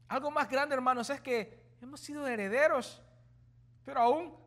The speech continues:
coherederos juntamente con Cristo. ¡Qué bendición! Ahora tenemos el privilegio de ser llamados hijos de Dios.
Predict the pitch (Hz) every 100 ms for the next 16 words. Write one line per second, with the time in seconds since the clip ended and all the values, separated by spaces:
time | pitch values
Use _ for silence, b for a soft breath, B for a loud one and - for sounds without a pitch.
0 | - - 262 262 240 226 269 330 269 -
1 | - 277 262 240 240 226 202 190 170 151
2 | 170 135 - - - - - - - -
3 | - - - 247 233 214 233 240 170 -
4 | - - - - _ - - - 156 190
5 | 208 202 226 208 190 180 185 190 202 185
6 | 165 175 170 175 175 165 b b - 262
7 | 254 196 165 175 160 139 110 -